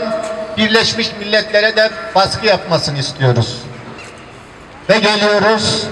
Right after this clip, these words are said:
Silivri'ye. Silivri'den isteğimiz,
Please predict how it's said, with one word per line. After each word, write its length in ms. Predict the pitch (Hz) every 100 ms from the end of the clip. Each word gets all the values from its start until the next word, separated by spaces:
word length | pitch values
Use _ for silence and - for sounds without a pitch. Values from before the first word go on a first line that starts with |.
| - - - - -
Silivri'ye. 680 | - 202 196 170 147 120 107 - - - - - - - - - -
Silivri'den 560 | 214 226 226 214 214
isteğimiz, 880 | 208 - 196 196 190 185 139 - -